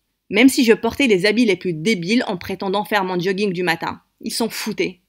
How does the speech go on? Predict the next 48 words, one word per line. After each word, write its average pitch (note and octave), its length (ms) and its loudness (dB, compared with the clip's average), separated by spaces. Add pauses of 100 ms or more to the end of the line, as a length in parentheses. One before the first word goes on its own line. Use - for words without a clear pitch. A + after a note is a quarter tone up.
(520)
Mais A3 120 6
un C4+ 100 6
matin, C#4 320 6
je B3 100 2
courais A#3+ 280 2
avec G3 260 2
Munchkins G3 580 2
et G3 100 4
il F3+ 80 2
a F3 80 4
commencé A3+ 380 0
à F#3+ 200 4
aboyer F#3+ 340 2
très F#3+ 200 -4
fort D3+ 440 -4
et F#3+ 120 0
il G3 80 -4
s'est F#3+ 140 2
dirigé B3 460 2
directement F#3+ 640 -4
vers G#3+ 180 0
la F#3+ 80 2
maison G#3 300 0
de G3+ 100 0
Tommy. F3+ 400 -6 (680)
C'était C4 200 4
la E4+ 120 8
première C#4 360 2
fois E4+ 140 4
que B3 120 -2
je F#3 100 0
voyais G#3 320 2
Munchkins A3+ 440 2
se A3 120 -4
comporter G#3 520 -6
comme F#3 180 -2
ça. - 260 -6 (480)
Je E3+ 100 2
l'ai G3 140 8
suivi C4+ 360 4
en G#3+ 120 -2
lui F3 140 -4
criant G#3+ 280 -2
dessus. « F3+ 340 -6 (320)
Hey D#4 160 8
Munchkins, C4 680 6
reviens C#4 340 4
ici !» F#3+ 400 -2